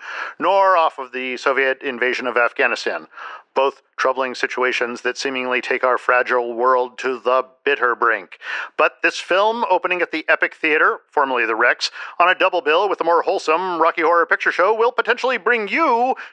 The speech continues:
to the brink of your very faith. People of Winnipeg, beware! The film is titled The Visitor, by a director I've never heard of, with the dubious name of Michael Paradise, and is somehow chock full of legitimate A-list talent,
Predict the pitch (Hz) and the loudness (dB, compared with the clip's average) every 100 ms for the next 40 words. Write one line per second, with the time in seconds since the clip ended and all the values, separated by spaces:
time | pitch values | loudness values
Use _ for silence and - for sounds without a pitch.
0 | - 180 202 196 233 214 185 214 202 226 | -6 -4 2 0 2 0 2 2 4 4
1 | 220 - 214 226 123 _ _ _ _ _ | 4 0 0 0 -2 _ _ _ _ _
2 | 175 220 240 233 220 220 220 143 175 170 | -2 2 6 6 4 4 2 2 2 4
3 | 175 180 151 127 165 175 180 165 135 95 | 4 4 2 0 2 4 6 6 4 0
4 | - _ _ 127 185 220 - 185 208 208 | -10 _ _ -2 0 -2 0 2 2 0
5 | 196 - 170 180 190 185 143 95 _ _ | -4 -6 -2 0 2 2 2 0 _ _
6 | _ _ _ 151 196 247 233 202 202 202 | _ _ _ 0 2 2 4 4 4 4
7 | 175 240 185 143 123 135 143 190 220 214 | 4 4 4 2 0 -4 -2 -2 0 -2
8 | 180 190 220 202 131 156 - 185 202 190 | 0 0 0 -2 -4 0 0 0 0 2
9 | 190 139 113 90 - 127 135 151 143 185 | 4 4 0 -2 -10 -8 -2 -2 0 0
10 | 202 202 202 214 233 214 214 156 143 196 | 4 4 4 2 0 0 0 0 0 2
11 | 202 185 180 185 190 - - 190 139 | 0 0 0 2 0 0 0 2 2